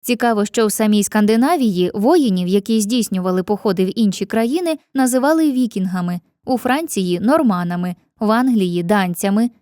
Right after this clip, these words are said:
у Візантії — варантами, у Русі, Україні — варягами. Тож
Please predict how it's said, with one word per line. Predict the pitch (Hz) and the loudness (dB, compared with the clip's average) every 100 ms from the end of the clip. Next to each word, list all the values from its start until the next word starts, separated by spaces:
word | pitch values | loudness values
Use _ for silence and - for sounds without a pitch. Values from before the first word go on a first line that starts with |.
| _ | _
у | 294 | -2
Візантії — | 269 247 247 233 320 240 | 0 2 2 0 0 2
варантами, | 196 226 226 185 180 220 254 311 _ - | 2 2 2 0 -2 -2 -2 -4 _ -4
у | 262 | 0
Русі, | 240 233 - 202 | 2 0 0 -2
Україні — | 175 - 190 240 330 302 - | 0 0 0 0 -2 -4 -4
варягами. | 254 330 294 185 180 165 175 - _ _ - | 0 2 2 0 -4 -8 -12 -16 _ _ 0
Тож | 262 | 0